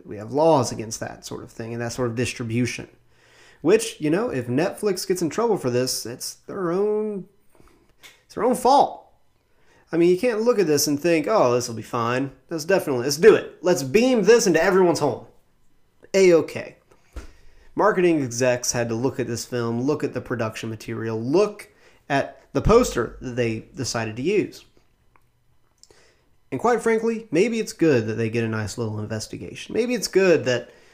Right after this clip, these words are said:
the government, with its incredibly long reach and incredibly powerful ability to punish, maybe it's good that they take a nice close look at those leading Netflix.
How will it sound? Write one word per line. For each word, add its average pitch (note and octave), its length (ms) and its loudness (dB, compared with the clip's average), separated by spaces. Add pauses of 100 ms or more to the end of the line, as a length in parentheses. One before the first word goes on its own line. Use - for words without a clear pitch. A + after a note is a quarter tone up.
(260)
the C3+ 100 -4
government, D#3+ 520 4
with A#2+ 360 -4
its A#2 300 -8
incredibly C3+ 800 0
long A#2+ 340 2
reach B2+ 300 -2
and A2+ 80 -8
incredibly A2+ 960 -4 (420)
powerful A#2 880 0 (500)
ability B2 520 -2
to G#2+ 100 -10
punish, - 760 -6 (1900)
maybe B3 200 0
it's - 80 -8
good A3+ 200 4
that A#2+ 120 -2
they A2+ 320 -4 (140)
take A#2+ 120 -4
a A#2+ 60 -2
nice A2 200 -4
close - 280 -10
look A#2+ 320 -14 (280)
at A#2 300 -8
those A#2+ 720 -2
leading B2+ 640 -4 (220)
Netflix. - 680 -14